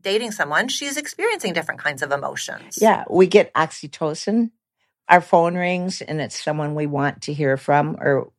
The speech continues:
Speaker 2: we may want to hear from them. We won't know if we lose ourselves too much, if we really wanna hear from them or not. But yeah, we, we do get good bits. But are we becoming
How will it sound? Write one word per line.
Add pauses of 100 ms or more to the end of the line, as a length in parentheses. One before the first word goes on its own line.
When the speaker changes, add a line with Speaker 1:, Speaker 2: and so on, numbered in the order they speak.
Speaker 2:
we
may
want
to
hear
from
them.
We
won't
know
if
we
lose
ourselves
too
much,
if
we
really
wanna
hear
from
them
or
not. (400)
But
yeah,
we,
we
do
get
good
bits. (840)
But (580)
are
we
becoming